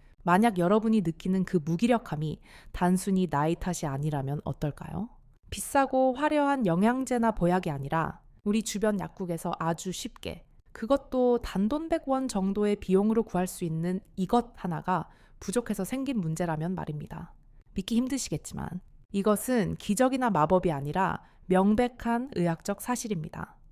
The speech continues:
오늘 영상을 통해 저는 여러분의 몸속 세포들이 왜 굶주리고 있는지, 그리고 어떻게 하면 다시 이십 대, 삼십 대 시절의 그 쨍한 에너지를 다시 채울 수 있는지 아주 상세하고 친절하게 알려드리려고 합니다.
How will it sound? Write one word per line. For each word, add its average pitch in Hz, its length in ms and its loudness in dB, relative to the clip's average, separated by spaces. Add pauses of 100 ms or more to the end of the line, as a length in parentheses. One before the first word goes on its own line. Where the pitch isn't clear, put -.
(180)
오늘 226 260 6
영상을 214 400 2
통해 185 540 -2
저는 180 380 0
여러분의 185 520 2
몸속 208 460 0
세포들이 185 600 -4
왜 170 120 4
굶주리고 196 640 0
있는지, 139 600 -10 (340)
그리고 208 360 0
어떻게 262 340 -2
하면 226 320 -2
다시 208 400 -6
이십 185 300 -6
대, - 240 -12 (340)
삼십 311 460 -6
대 302 100 0
시절의 247 460 -4
그 - 240 -2
쨍한 294 340 0
에너지를 185 480 0
다시 160 300 -6
채울 285 320 0
수 - 160 -6
있는지 143 560 -8 (320)
아주 170 260 2
상세하고 233 800 -4 (240)
친절하게 254 560 -4
알려드리려고 151 720 -2
합니다. 151 480 -10